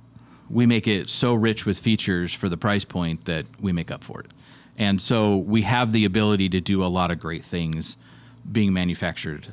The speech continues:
uh, in Turkey with a, a manufacturing facility that is just top notch. Um, and, uh, you know, we, we've talked at length that some of the stigmas that out there over about Turkey and, and some of their firearms, but,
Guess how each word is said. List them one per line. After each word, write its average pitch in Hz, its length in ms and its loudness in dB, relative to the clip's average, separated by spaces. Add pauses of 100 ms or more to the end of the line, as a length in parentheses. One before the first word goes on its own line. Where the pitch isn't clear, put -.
uh, 87 200 -4
in 90 120 -2
Turkey 85 400 -2
with 82 220 -4
a, 82 220 -4 (100)
a 90 40 0
manufacturing 90 680 0
facility 85 500 -2
that 80 140 -6
is 82 100 -4
just - 360 -6
top - 240 -6
notch. - 340 -10 (520)
Um, 80 500 -2
and, 87 280 -4
uh, 78 240 -4
you 92 100 -2
know, 82 80 0
we, 90 180 -2
we've 101 240 -2
talked 95 240 -4
at 71 100 -10
length 98 280 -2
that 85 160 -4 (720)
some 123 240 2
of 110 60 2
the 98 80 -2
stigmas 107 420 0
that 101 100 2
out 92 160 0
there 92 380 2
over 87 360 -2
about 92 260 -6
Turkey 85 440 -6
and, 80 140 -4 (380)
and 95 220 0
some 104 200 2
of 92 40 2
their 87 100 2
firearms, 87 500 0
but, 87 200 -4